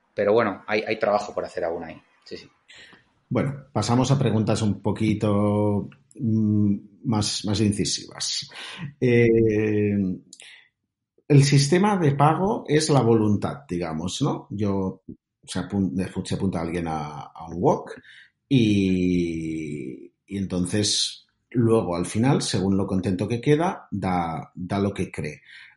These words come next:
Speaker 2: ¿Orientáis un poco en eso? ¿Qué tal el español con ese modelo? Porque, por ejemplo, algunas líneas de cruceros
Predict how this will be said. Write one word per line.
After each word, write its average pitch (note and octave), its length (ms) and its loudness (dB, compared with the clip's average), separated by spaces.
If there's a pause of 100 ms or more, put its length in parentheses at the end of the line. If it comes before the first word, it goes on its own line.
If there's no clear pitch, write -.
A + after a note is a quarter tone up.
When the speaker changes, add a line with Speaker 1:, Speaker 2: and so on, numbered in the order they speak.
Speaker 2:
¿Orientáis B2+ 600 4
un F#3 200 2
poco A2 400 2
en F2+ 140 2
eso? F#3 480 -2 (100)
¿Qué D#3+ 140 6
tal D#3+ 240 4
el D3+ 100 6
español B2 680 4
con A2+ 160 -2
ese A2+ 240 0
modelo? E2+ 560 -4
Porque, - 180 -10
por G2 140 -2
ejemplo, G#2+ 380 -2
algunas G#2+ 440 0
líneas G#2+ 340 0
de G2+ 100 -2
cruceros - 920 -4